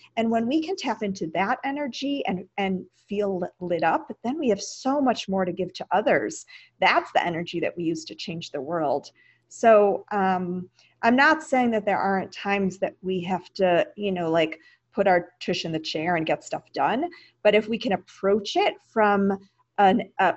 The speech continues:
an, a source, an energy of, of playfulness and delight, and, like, h-, really, how can I dance with the world today?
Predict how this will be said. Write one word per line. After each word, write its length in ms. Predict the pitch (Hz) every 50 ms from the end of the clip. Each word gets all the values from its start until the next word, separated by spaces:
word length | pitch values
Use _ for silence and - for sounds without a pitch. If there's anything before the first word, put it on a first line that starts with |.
| -
an, 200 | 202 190 175 175 -
a 80 | 190 175
source, 540 | 175 - - - 202 208 226 240 240 - -
an 140 | 170 170 - -
energy 640 | 190 190 208 220 220 202 - - - 190 175 - -
of, 320 | 175 175 165 165 160 - - _ _ _ _ _ -
of 220 | 196 180 190 -
playfulness 640 | _ - 190 196 208 196 - 269 269 269 269 320 -
and 180 | - - 233 185
delight, 560 | 180 170 170 160 160 160 151 - 320 349 -
and, 160 | - 208 190 180
like, 140 | 185 180 180
h-, 60 | - - 196 -
really, 340 | 202 185 - 427 381 214 180
how 200 | - - 285 311
can 120 | 311 320 247
I 100 | 208 262
dance 340 | 208 196 175 214 294 - -
with 100 | 196 196
the 80 | 175
world 300 | 156 156 165 196 226 226 -
today? 500 | - 294 311 311 302 311 320 320 320